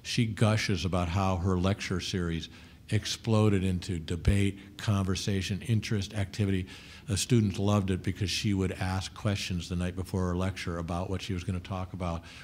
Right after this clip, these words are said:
which they would do research. The kids were asking their own questions, and the debate channels, uh, the debate on the channel in, and in the classroom just exploded. Uh, she never had to call on anybody again, and people who were shy could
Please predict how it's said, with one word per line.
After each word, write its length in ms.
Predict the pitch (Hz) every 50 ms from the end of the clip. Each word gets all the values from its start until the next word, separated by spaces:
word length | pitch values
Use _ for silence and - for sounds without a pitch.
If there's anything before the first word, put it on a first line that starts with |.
| - -
which 180 | 92 85 -
they 80 | - 95
would 120 | 92 87
do 140 | 78 90 90
research. 300 | 90 87 - - 92 - - - - -
The 100 | - 101
kids 360 | - - - 135 123 101 92
were 100 | 113 101
asking 380 | 95 95 98 95 - - 107
their 180 | 95 92 92 95
own 180 | 98 101 104 101
questions, 480 | 104 - 101 98 98 - - 101 95 - - - - - - -
and 380 | 107 101 98 98 95 98 95 98 - - - - - -
the 80 | - 98
debate 420 | 87 90 85 101 98 101 101 98
channels, 440 | - - 113 101 98 98 95 95 - - - - -
uh, 200 | - 98 92 95
the 100 | 92 90
debate 340 | 85 87 85 104 104 104 101
on 180 | - 104 104 104
the 80 | 104 98
channel 420 | - - 110 101 101 98 98 101
in, 240 | 107 104 98 98 101 98 -
and 240 | 98 95 92 92 92
in 280 | - 107 101 95 98
the 100 | 95 90
classroom 640 | - - - 101 98 101 104 107 - - 98 87 85
just 260 | 80 95 92 90 - 95
exploded. 760 | 90 - - - - 117 107 107 104 101 98 92 82 80 - - - - - - - - - -
Uh, 220 | - 107 101 98
she 160 | 98 - - 117
never 280 | 104 104 101 98 101
had 220 | 95 104 101 101 92
to 140 | 98 92 92 - - -
call 360 | - - - 107 101 104 104
on 120 | 101 95 95
anybody 500 | 98 98 98 95 92 95 95 92 92 92
again, 500 | 92 92 82 98 101 101 101 92 90 90 - - - -
and 100 | - 107
people 260 | - - 104 - 101 90
who 140 | 95 107
were 160 | 107 104 101 95
shy 340 | - - 104 90 87 87
could 320 | 87 - - 107 98 95